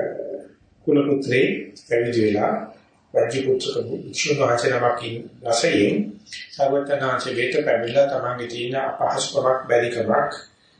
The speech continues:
නුක්ති භාවයක් සඳහන් කරනවා. "අවසරයි ස්වාමීන් වහන්සේ, මේ භික්ෂු සීලය ශික්ෂාපද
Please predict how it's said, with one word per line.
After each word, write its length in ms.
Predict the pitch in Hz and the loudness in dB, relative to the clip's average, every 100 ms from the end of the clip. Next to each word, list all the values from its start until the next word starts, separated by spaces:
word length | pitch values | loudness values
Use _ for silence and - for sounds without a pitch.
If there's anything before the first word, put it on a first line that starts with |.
| _ 131 | _ -6
නුක්ති 320 | 135 - - | -4 0 2
භාවයක් 360 | 135 123 127 120 | 4 4 2 0
සඳහන් 420 | 127 120 117 123 | -4 -2 -2 -2
කරනවා. 360 | 110 107 120 | -4 -8 -4
"අවසරයි 400 | 131 131 127 117 | -2 0 0 0
ස්වාමීන් 460 | 113 123 110 113 110 | 0 0 -2 -4 -6
වහන්සේ, 440 | 107 107 107 131 - - - _ - - _ _ | -4 -2 2 4 4 -2 -12 _ -20 -20 _ _
මේ 160 | 131 120 | -2 0
භික්ෂු 320 | 127 131 156 | 2 2 2
සීලය 420 | 151 139 139 143 143 147 139 - - - _ _ | 0 0 2 2 2 2 2 0 -6 -16 _ _
ශික්ෂාපද 640 | - 139 139 - 131 - | -8 -6 -4 0 2 2